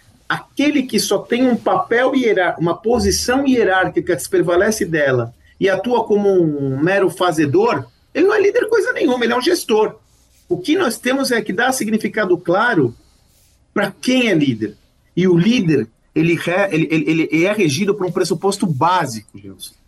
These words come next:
O líder é aquele, veja, o líder é aquele que entende que o seu papel vai ser bem desempenhado quando ele for capaz de gerar performance por meio do outro.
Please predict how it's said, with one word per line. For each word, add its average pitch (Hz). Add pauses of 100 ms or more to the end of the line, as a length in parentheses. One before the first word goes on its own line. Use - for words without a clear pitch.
(600)
O 156
líder 180
é 165
aquele, 165 (320)
veja, - (240)
o 160
líder 220
é 185
aquele 151 (420)
que 196
entende 160 (400)
que -
o 175
seu 240
papel 175 (320)
vai 196
ser 143 (580)
bem 202
desempenhado 156 (480)
quando 196
ele 196
for 208
capaz 190
de 175
gerar 180
performance 175
por 180
meio 196
do 214
outro. 220